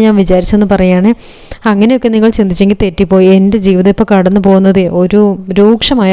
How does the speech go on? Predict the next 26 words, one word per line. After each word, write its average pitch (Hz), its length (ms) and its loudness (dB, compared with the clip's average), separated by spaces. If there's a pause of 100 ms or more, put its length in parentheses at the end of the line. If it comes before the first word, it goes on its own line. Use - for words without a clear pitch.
(100)
അവസ്ഥകളിലൂടെയാണ്. 190 880 0 (800)
പഴയ 226 380 2
പോലെ 240 220 2 (160)
ആകാനൊന്നും 226 680 2
എനിക്ക് 214 260 -2
പറ്റുന്നില്ല. 196 480 -2
എന്ത് 196 200 -2
ചെയ്യണം, 202 280 -2 (100)
ഏത് 185 240 -4
ചെയ്യണം 202 320 -4
എന്നൊന്നും 214 560 0 (400)
അനാമിക 247 540 2
എന്നെ 240 120 0 (120)
കാർന്ന് 226 680 -2
തിന്നാൻ 220 340 0
വന്ന 220 220 0 (160)
എന്ത് 226 220 -2 (120)
പറയാനാ, 208 540 -2
ഒരു 214 180 -4
ക്യാൻസർ 214 540 -4 (100)
പോലെയാണ് 208 380 -4 (400)
എനിക്ക് 202 320 -2
തോന്നുന്നത്. 190 360 -2 (380)
എനിക്കിപ്പോൾ 208 520 0 (340)
എൻ്റെ 214 220 0
ഒരു 254 80 0